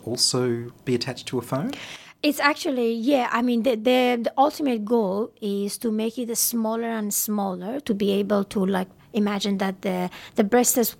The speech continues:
Speaker 2: could be as a small as a flash memory, as a flash memory, and then you can connect it to your phone, and then you can breathe into the sensor,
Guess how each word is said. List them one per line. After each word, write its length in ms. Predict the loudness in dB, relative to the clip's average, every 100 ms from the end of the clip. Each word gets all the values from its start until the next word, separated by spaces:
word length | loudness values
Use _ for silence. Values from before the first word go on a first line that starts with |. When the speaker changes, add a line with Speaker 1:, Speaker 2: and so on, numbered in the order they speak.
| _
Speaker 2:
could 320 | 4 4 4
be 280 | 2 2 2
as 220 | 0 -2
a 60 | 2
small 460 | 2 4 4 4 2
as 280 | -2 0 0
a 260 | 0 -2
flash 380 | 0 2 2 2
memory, 380 | 0 2 2 2
as 160 | 0 -4
a 60 |
flash 320 | -4 -6 -6 -4
memory, 320 | -2 0 0
and 140 | 0
then 120 | 0 0
you 80 |
can 180 | 0 -2
connect 400 | 0 2 2 0
it 100 | -2
to 80 | 0
your 140 | -2
phone, 380 | -2 -2 -2 -2 -4 -14 -6
and 120 | -2
then 80 | 0
you 120 | -2
can 200 | 0 0
breathe 360 | 2 2 2 -2
into 180 | -2
the 80 | 0
sensor, 560 | 2 2 2 2 2